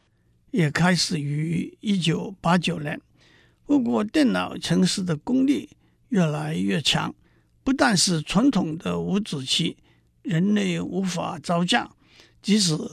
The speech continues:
附加了新的游戏规则的连珠等游戏里头，人类也难以抗衡。举例来说，易心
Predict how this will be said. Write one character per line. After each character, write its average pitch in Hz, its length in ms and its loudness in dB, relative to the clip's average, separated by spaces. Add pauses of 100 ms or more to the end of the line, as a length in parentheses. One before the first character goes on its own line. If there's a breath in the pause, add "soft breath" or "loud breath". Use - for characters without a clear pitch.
(280)
附 262 240 -2
加 170 240 0
了 170 380 -6
新 247 320 0
的 175 120 0
游 160 180 0
戏 175 180 0
规 214 240 2
则 160 180 0
的 160 180 -2
连 147 260 0
珠 240 240 0
等 170 200 -4
游 147 200 -4
戏 98 220 -4
里 156 140 -8
头， - 320 -4 (480 soft breath)
人 208 260 2
类 196 180 4
也 160 120 -4
难 156 320 -2
以 196 400 -2
抗 220 240 2
衡。 165 360 0 (760 soft breath)
举 220 160 2
例 285 220 6
来 180 220 0
说， 196 420 -4 (320)
易 320 240 2
心 269 380 4